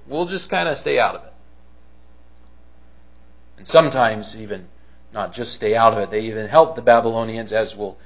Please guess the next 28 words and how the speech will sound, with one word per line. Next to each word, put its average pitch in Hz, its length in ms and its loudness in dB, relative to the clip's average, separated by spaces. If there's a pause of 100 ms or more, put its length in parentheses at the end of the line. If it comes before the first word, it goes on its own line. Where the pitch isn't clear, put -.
(200)
see 120 260 -8
as 101 140 -4
we 104 100 -14
go 104 180 -2
forward. 98 440 -6
Now, 117 380 4 (340)
right, 117 160 4
that's 113 220 -6
a 131 40 2
lot 135 200 10
of 143 100 8
historical 147 640 4
details, 131 840 0
so - 140 -12
let's 127 220 0
give 143 140 0
an 135 80 -2
illustration 135 680 6
to 117 80 6
help 117 200 6
us 120 120 -4
grab 117 320 8
hold 120 320 12
of 95 80 -2
this 87 280 -6
with, 104 200 -6 (160)
with 113 240 0
a 101 160 0